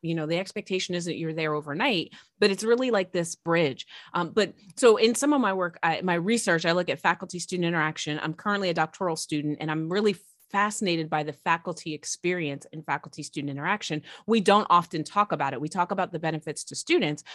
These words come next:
but we don't talk about, like, the benefits to faculty members. If they're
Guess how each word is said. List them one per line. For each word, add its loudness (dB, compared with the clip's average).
but 6
we 6
don't 4
talk 0
about, -2
like, -6
the -4
benefits -2
to -2
faculty -2
members. -4
If -12
they're -2